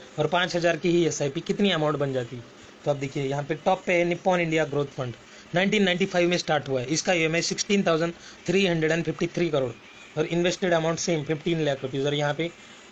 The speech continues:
फ़ोर करोड़ देख सकते हो, ट्वेंटी टू परसेंट के सीएजीआर return दे रहा है दोस्तों, Nippon India ट्वेंटी टू परसेंट के सीएजीआर return पिछले पच्चीस साल से, और आपकी amount हो जाती है यहाँ पे फ़ोर करोड़ ट्वेंटी एट लाख सिक्सटी फ़ाइव रुपीज, यहाँ पे सिक्सटी फ़ाइव थाउजेंड एट हंड्रेड एंड एटी एट रुपीज।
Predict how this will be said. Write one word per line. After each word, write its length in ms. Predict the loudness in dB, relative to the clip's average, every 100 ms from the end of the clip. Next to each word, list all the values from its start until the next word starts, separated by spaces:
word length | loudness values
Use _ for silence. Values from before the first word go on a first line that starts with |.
| -8
फ़ोर 220 | 0 2 4
करोड़ 280 | 4 4 2
देख 240 | -2 -2
सकते 240 | -4 -2
हो, 60 | 0
ट्वेंटी 280 | 2 0 0
टू 180 | 0 0
परसेंट 320 | 0 -2 -2
के 80 | 0
सीएजीआर 500 | 0 2 2 4 2
return 260 | 2 0 -2
दे 60 |
रहा 80 | -2
है 60 | -2
दोस्तों, 240 | -8 -12 -16 -16 -16 -4
Nippon 300 | -2 0 0
India 280 | 0 -2 -4
ट्वेंटी 340 | -2 -2 -2
टू 160 | -2 -2
परसेंट 320 | 0 -2 -4 -2
के 100 | -4
सीएजीआर 560 | 0 0 0 2 2
return 260 | 2 -2 -6 -10 -20 -10
पिछले 240 | -2 0
पच्चीस 400 | 0 -2 -2 -2
साल 220 | 0 -2 -2
से, 200 | -4 -8 -12 -20 -10 -2
और 100 | 0
आपकी 240 | 0 -2
amount 300 | 0 0 0
हो 100 | 0
जाती 220 | 0 0 -2
है 60 |
यहाँ 120 | -2
पे 160 | -2 -6 -8 -20 -20 -2
फ़ोर 200 | 0 2
करोड़ 260 | 2 2 2
ट्वेंटी 360 | 0 0 0 0
एट 220 | -2 0
लाख 220 | -2 0
सिक्सटी 360 | -2 -4 -2 -2
फ़ाइव 280 | 0 2 2
रुपीज, 300 | -2 -6 -6
यहाँ 220 | -6 -6
पे 100 | -8 -10 -14 -6
सिक्सटी 300 | -4 -2 0
फ़ाइव 240 | 2 2
थाउजेंड 260 | 2 0 0
एट 200 | 0 0
हंड्रेड 240 | -2 0
एंड 140 | -2 -2
एटी 220 | -4 -2
एट 200 | -2 -2
रुपीज। 220 | -4 -8